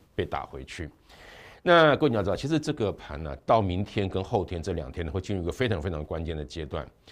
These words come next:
怎么说呢？如果台股，哦，能够稳稳地站在月线之上，那我恭喜大家。那五月下旬到六月初啊，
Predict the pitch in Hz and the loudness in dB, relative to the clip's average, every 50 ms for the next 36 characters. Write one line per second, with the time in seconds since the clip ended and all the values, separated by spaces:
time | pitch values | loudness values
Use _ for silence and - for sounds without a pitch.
0 | - - - - - - - - - - _ - 135 151 147 - 147 147 131 101 | -20 -20 -20 -20 -20 -20 -20 -20 -20 -8 _ 0 0 2 4 6 6 6 6 4
1 | 78 73 73 - _ _ _ _ _ _ _ _ _ _ _ _ _ _ _ _ | 0 -4 -8 -14 _ _ _ _ _ _ _ _ _ _ _ _ _ _ _ _
2 | - 156 202 220 170 113 - - - 120 135 - 101 80 69 - - 90 80 67 | 2 6 8 8 6 6 4 2 0 0 0 0 -4 -6 -6 -2 -2 0 0 0
3 | - 87 110 120 147 139 123 117 131 131 90 - 87 - - 101 95 95 95 98 | 0 0 2 4 6 6 6 6 6 4 2 0 -2 -2 -2 0 0 0 0 0
4 | 95 85 - 92 80 - 87 87 - 98 80 - - _ _ _ _ _ _ 120 | 0 -2 -2 -4 -6 -8 -8 -8 -6 -6 -8 -8 -12 _ _ _ _ _ _ 0
5 | 123 107 90 - 76 73 - 95 101 - 82 - 80 78 76 - 82 76 67 - | 2 2 2 0 -2 -4 -2 -4 -4 -4 -6 -8 -8 -8 -8 -6 -8 -8 -8 -12
6 | _ _ - 120 110 104 - 80 82 107 113 113 107 - 131 110 95 80 - - | _ _ 0 0 0 2 0 0 0 0 0 0 0 2 2 2 2 0 -2 -6
7 | 71 67 - - - 104 101 101 98 98 90 85 78 - - 95 82 76 67 | -8 -10 -8 -2 0 2 2 2 2 2 0 -2 -4 -6 -6 -6 -4 -4 -4